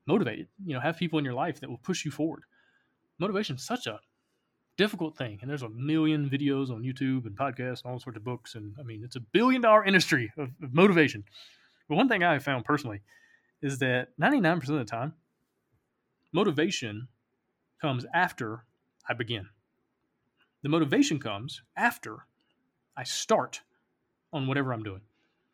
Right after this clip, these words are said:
If I can just get to the gym, if I can just walk in the weight room, I get a little more motivated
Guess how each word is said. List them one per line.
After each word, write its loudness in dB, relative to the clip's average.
If -6
I 2
can -2
just -6
get 0
to -2
the -2
gym, -6
if -12
I -2
can -6
just -6
walk -2
in 2
the 2
weight 2
room, 0
I -2
get 4
a 8
little 6
more 2
motivated -4